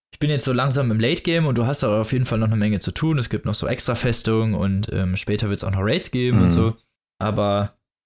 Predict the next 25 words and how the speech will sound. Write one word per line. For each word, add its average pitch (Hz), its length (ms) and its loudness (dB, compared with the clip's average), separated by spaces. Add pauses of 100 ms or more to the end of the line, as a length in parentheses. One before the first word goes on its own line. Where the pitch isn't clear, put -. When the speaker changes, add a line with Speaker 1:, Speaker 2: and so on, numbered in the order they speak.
(160)
Speaker 1:
zum 107 200 -2
jetzigen 151 420 0
Zeitpunkt 131 760 0
weiß 117 240 0
ich 110 120 -4
nicht, 143 240 0
ob's 113 140 -2
die 110 140 -2
siebzig 113 400 -4
Euro 113 220 2
wirklich 104 280 -2
rechtfertigt. 127 840 -2
Ganz 180 220 2
abraten 139 520 2
würde 127 100 2
ich 131 120 0
euch 127 120 0
von 131 140 0
der 117 80 0
Deluxe-Edition, 135 720 0
die 117 80 0
nämlich 104 240 0
auch 147 140 2
angeboten 123 440 0
wird, 135 320 -2